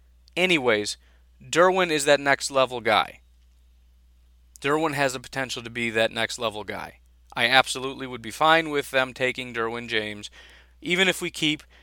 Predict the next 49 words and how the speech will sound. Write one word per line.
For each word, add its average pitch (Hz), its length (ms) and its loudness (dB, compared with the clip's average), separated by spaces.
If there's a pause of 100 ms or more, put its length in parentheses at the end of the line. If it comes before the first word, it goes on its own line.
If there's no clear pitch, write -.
(840)
uh, - 240 -8
Morgan 151 340 -2
Burnett 123 460 6
and 123 520 -2 (280)
Josh 147 320 4
Jones 123 420 -4
and 110 80 -4
Ha 135 160 6
Ha 151 100 8
Clinton 156 340 -8
Dix, 123 300 2
and 110 80 -12
no, 135 180 2
I 156 40 4
don't 151 180 -2
know 139 120 -2
where 135 140 -2
he's 131 120 -6
gonna 131 140 -6
go, 120 260 4
and 117 80 -6
no, 113 160 0
I 117 80 2
don't 113 220 -8
care. 127 360 -4 (1400)
Derwin 147 320 -2
James 127 400 -2
is 120 160 -10
just, 131 240 -8
you 143 120 -14
just 175 200 -4
take 220 240 4
that 180 160 8
elite 160 320 4
level 147 240 4
talent 160 400 0
when 131 120 -6
it's 123 140 -4
available. 135 520 -2 (500)
You 151 80 -4
don't 180 140 2
say, 165 220 6
"Eh, 165 260 6
I'll 147 120 2
skip - 320 -4
on 160 100 -2
the 147 80 -4
elite 135 300 -4
guy, 131 340 8